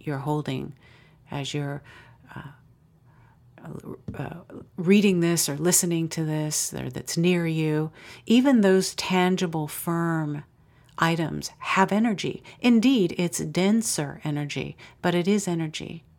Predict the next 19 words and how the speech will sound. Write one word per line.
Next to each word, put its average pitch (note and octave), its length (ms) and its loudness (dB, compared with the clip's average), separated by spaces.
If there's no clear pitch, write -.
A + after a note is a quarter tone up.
We E3 260 4
as E3 160 2
humans, F3 500 0
as D3+ 200 -2
we D3 120 -2
know, D3 440 -2
are G3 160 0
also A3 480 0
made D3+ 200 -4
up - 160 -6
of D#3 120 -6
energy. D#3 560 -6
So D#3+ 240 -2
the D3 100 -6
people, G3+ 680 0
the D3+ 120 -6
thoughts - 600 -4
you D#3+ 100 -2
think, - 640 -6